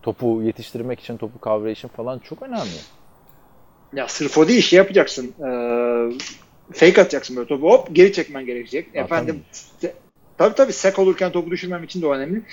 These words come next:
Speaker 2: Receiver'ların arasında dev elli adamlar var. O top yani sen ben, e, atıyorum çok abartıyorum ama tenis topu tutarmış gibi o adamlar Amerikan futbol topu tutuyorlar.
Speaker 1: Yani Kyler Murray çok kötü abi. Yani çok kötü değil.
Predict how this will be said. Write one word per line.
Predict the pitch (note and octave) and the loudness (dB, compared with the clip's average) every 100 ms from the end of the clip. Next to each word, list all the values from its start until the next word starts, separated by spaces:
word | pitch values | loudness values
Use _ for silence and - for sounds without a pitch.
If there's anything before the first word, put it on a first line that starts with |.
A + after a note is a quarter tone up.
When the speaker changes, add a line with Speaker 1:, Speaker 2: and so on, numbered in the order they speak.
| - - | -12 0
Speaker 2:
Receiver'ların | D3+ - C4+ A3+ F#3+ F3+ | 2 4 6 6 6 4
arasında | F3 E3+ G3 D3+ | 2 -2 -6 -2
dev | D#3 E3+ | 4 4
elli | E3+ C#3+ | 4 2
adamlar | D3 C3+ C3 C3 | 0 -2 -6 -10
var. | A#2+ A2+ | -10 -10
O | C#3+ - | -12 -10
top | F#3 | -8
yani | F3 D#3 - - | -6 -8 -10 -18
sen | - - G3 G#3+ | -10 -2 -2 0
ben, | F#3+ F#3+ F#3+ | 0 0 -4
e, | F3 D3+ D3+ D3+ - | -4 -2 -2 -4 -12
atıyorum | - D#3+ F#3+ D#3 B2+ | -14 -2 -2 -2 -4
çok | E3+ | -2
abartıyorum | E3+ C#3+ C3+ C3+ D#3 | 0 0 -2 -6 -4
ama | G#3 D3 - - - | -4 -4 -8 -18 0
tenis | F3+ A3 | 2 4
topu | - E3+ | 2 0
tutarmış | - G3 F#3 - | 0 -2 -2 -6
gibi | E3+ G#3+ | -2 0
o | |
adamlar | F3+ F3 F#3 G3+ | 2 0 -2 -2
Amerikan | F3 E3+ F3+ | -4 -4 -8
futbol | - E3+ | -8 -8
topu | D3 | -8
tutuyorlar. | D#3 - B2+ - - - - - - - - _ | -12 -6 -4 -4 -10 -14 -20 -20 -20 -20 -20 _
Speaker 1:
Yani | A2 A2 | -2 -2
Kyler | - A2+ A#2+ B2+ | 0 4 6 6
Murray | C#3+ E3+ G#3+ F3 - | 4 4 2 0 -6
çok | - G2+ - | -16 -16 -16
kötü | F2 - | -18 -14
abi. | D#2+ E2 G#2+ | -12 -8 -8
Yani | D#2+ D#2 | -8 0
çok | G3 A3+ | 2 2
kötü | - F#3+ F#3 | 2 0 2
değil. | G#3+ C#3+ | 2 2